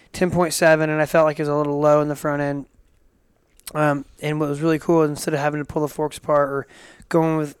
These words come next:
with clickers and making it harsher to get ride height, he had a point three bar through you guys, you and Lee's recommendation. We got it front end up, got that balance a lot better for me, and the shock, everything started working better. That, that, the balance on the K T Ms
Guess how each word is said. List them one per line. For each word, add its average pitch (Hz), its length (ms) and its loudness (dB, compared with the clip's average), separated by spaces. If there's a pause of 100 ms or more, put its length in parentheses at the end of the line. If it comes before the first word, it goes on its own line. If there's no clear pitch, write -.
(100)
with 156 260 -4
clickers 151 480 -4
and 147 80 -6
making 147 240 -2
it 143 80 -4
harsher 147 600 -2
to 143 100 -10
get 143 260 -6
ride 147 280 0
height, 147 340 0 (800)
he 156 280 -8
had 156 140 4
a 151 60 -2
point 160 320 -4
three 170 140 -2
bar 151 520 2
through 151 340 -8
you 156 240 -8
guys, 147 360 0
you 160 160 -2
and 156 100 -2
Lee's 151 240 -2
recommendation. 147 800 -4
We 147 80 -10
got 147 300 0
it - 440 -20
front 165 220 -2
end 151 160 0
up, 147 260 2 (760)
got 165 160 -2
that 156 180 0
balance 156 380 2
a 170 60 4
lot 147 180 2 (240)
better 156 340 2
for - 140 -10
me, 147 300 -4
and 143 180 -6
the 139 60 -8
shock, 156 360 2
everything 175 340 2
started 165 200 0
working 156 260 0
better. 143 300 0
That, 143 220 -4
that, 156 180 -2
the 165 80 -4
balance 208 360 0
on 220 80 -2
the 175 100 -4
K 165 200 -2
T 156 140 -8
Ms 147 460 -6